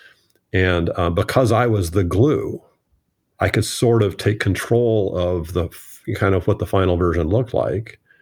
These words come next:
And I think it was appalling to my co-authors, but it was, like, too big a fight. I, I, it wasn't, I,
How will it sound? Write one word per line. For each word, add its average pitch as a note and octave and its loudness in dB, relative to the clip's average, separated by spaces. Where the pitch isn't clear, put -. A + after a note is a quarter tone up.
And G#2 4
I G2 4
think D3 2
it - 4
was G#2+ 6
appalling A#2 2
to D#2+ 0
my D2+ 0
co-authors, - 0
but F2 0
it G2+ 4
was, F#2+ 4
like, F#2 0
too A#2 2
big F#2 2
a F2+ 0
fight. - 0
I, - 0
I, D#3 -2
it D3+ 2
wasn't, D#3 0
I, A#2+ -10